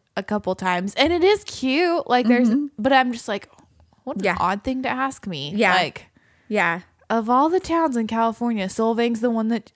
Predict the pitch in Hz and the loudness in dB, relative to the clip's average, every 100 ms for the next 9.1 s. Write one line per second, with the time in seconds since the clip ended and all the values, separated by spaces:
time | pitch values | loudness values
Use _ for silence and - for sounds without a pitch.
0 | - 214 214 202 202 220 196 185 311 - | -2 -2 -2 -2 -2 -4 -4 -6 -10 -12
1 | 78 - 170 147 - 220 190 185 - - | -14 -8 -6 -4 -2 2 2 0 -10 -20
2 | - 220 214 220 226 202 180 196 - - | -12 -10 -8 -6 -6 -8 -8 -8 -12 -10
3 | 85 - - 226 240 202 175 170 170 139 | -8 -8 -2 2 4 4 2 4 4 4
4 | 180 - _ 208 202 190 175 185 _ _ | -2 -12 _ 2 4 4 0 -8 _ _
5 | _ _ 226 220 - 233 220 226 214 233 | _ _ 0 2 0 -2 -2 -2 0 0
6 | 254 - - 202 208 170 180 - _ _ | 0 -2 -4 -4 -4 -6 -8 -12 _ _
7 | _ _ _ _ 202 202 - 202 208 226 | _ _ _ _ -4 -4 -2 -2 0 0
8 | 214 196 175 190 220 - 190 180 190 208 | 0 0 0 -2 -6 -2 0 0 -2 -4
9 | 233 | -6